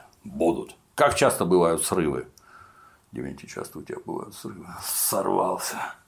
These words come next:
Не бывает у нас никаких срывов. Бывают незапланированная фигня всякая. Будете ли вы указывать цены на товары, участвующие в цепких лапах?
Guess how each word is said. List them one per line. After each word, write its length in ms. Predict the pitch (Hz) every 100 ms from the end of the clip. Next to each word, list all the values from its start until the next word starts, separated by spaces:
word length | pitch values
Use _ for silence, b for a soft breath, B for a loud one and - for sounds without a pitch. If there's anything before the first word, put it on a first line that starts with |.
| B B B B B B _ _ _ _ -
Не 160 | 73
бывает 560 | 71 85 92 82 65 67
у 60 |
нас 240 | 71 71 -
никаких 440 | 69 76 73 71
срывов. 480 | - 78 73 71 - -
Бывают 480 | 78 78 78 73
незапланированная 840 | 80 80 73 76 78 78 67 67 65 -
фигня 420 | - 73 71 65 -
всякая. 520 | - - - - - B B B B _ -
Будете 360 | 117 214 180 -
ли 80 | 127
вы 80 | 127
указывать 540 | 110 120 95 90 87
цены 260 | 113 104 87
на 140 | 85
товары, 560 | 87 101 165 113 - B B B -
участвующие 800 | - 147 - - 71 - - 65
в 100 | -
цепких 480 | 73 71 - - -
лапах? 600 | 71 64 - - -